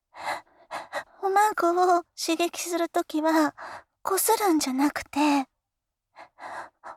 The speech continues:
押して振動させるようなイメージで触ってほしいの。傷つけないようにね。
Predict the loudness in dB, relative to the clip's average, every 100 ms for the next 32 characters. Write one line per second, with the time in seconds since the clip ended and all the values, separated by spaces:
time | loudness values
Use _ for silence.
0 | _ _ 2 4 4 -2 -2 0 2 2
1 | -2 _ -4 -2 0 2 2 2 -2 -2
2 | -2 0 0 0 0 2 0 0 -4 0
3 | 2 0 -4 -20 -18 -10 -2 0 2 0
4 | 2 2 2 2 2 -4 _ _ _ _
5 | _ _ _ _ _ -20 -20 -18 -18 _
6 | _ _ _ -6 0 0 2 2 4 4
7 | 4 0 -2 -4 0